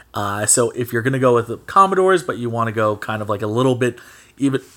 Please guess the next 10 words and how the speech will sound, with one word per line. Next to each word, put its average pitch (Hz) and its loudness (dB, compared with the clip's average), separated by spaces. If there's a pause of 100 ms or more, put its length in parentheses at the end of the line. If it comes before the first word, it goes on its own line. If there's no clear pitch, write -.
(180)
more 156 4
bold, 143 6
Hazard 135 4
would 131 -2
be 139 2
one. 139 -2 (880)
Also, 127 4 (280)
it's 135 -2
a 123 2
fun, 120 2